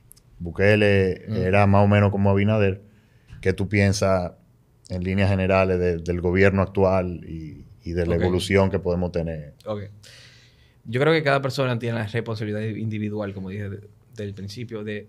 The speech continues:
Speaker 2: t-, intentar buscar la verdad, no dejarse engañar y dudar todo. Duda todo, investiga y luego llega a tus conclusiones. Y le sugiero que traten de estudiar epistemología, traten de estudiar cómo funciona el método científico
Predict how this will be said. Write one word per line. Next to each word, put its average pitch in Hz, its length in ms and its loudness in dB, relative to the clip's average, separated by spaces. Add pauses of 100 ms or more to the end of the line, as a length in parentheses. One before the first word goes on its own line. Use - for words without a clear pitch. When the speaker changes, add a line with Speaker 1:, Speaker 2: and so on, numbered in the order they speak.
(160)
Speaker 2:
t-, - 100 -20 (120)
intentar 107 500 -6
buscar 104 400 -10
la 95 140 -8
verdad, 76 340 -16 (180)
no 104 140 -10
dejarse 104 300 -8
engañar 110 400 -4
y 110 100 -6
dudar 104 320 -4
todo. 90 420 -12 (260)
Duda 131 300 0
todo, 135 280 0
investiga 113 520 -8
y 107 40 -8
luego 107 260 -8
llega 104 160 -8
a 101 40 -10
tus 101 120 -18
conclusiones. 98 760 -18 (720)
Y 117 220 -6
le 113 340 -2
sugiero 113 680 -4
que 104 220 -8
traten 104 480 -8
de 104 120 -6
estudiar 101 400 -8
epistemología, 98 880 -6
traten 95 160 -8
de 101 100 -10
estudiar 104 220 -6
cómo 98 140 -6
funciona 101 200 -8
el 104 40 -6
método 101 200 -8
científico 101 540 -8